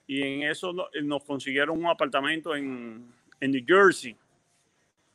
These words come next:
eh, a través de un pariente nos consiguieron un apartamento, y entonces nos mudamos para New Jersey, y estuvimos ahí en, eh, viviendo en New Jersey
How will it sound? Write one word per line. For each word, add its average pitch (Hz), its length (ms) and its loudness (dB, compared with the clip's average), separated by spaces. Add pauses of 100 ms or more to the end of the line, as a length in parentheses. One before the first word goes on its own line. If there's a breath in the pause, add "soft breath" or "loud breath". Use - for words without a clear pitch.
(180)
eh, 131 120 -4
a 127 140 0
través 131 480 2
de 139 320 0
un 139 220 -6
pariente 156 560 -2
nos 147 240 -8
consiguieron 135 380 -14
un 165 60 -2
apartamento, 156 520 -6
y - 20 -6
entonces 190 320 -12
nos 165 100 -12
mudamos 165 320 -2
para 165 140 -2
New 147 140 -12
Jersey, 127 420 -6 (240)
y 127 120 -8
estuvimos 131 460 -4
ahí 139 140 -4
en, 135 140 -6
eh, 123 240 -6
viviendo 123 420 -6
en 135 80 -4
New 127 160 -6
Jersey 131 480 -4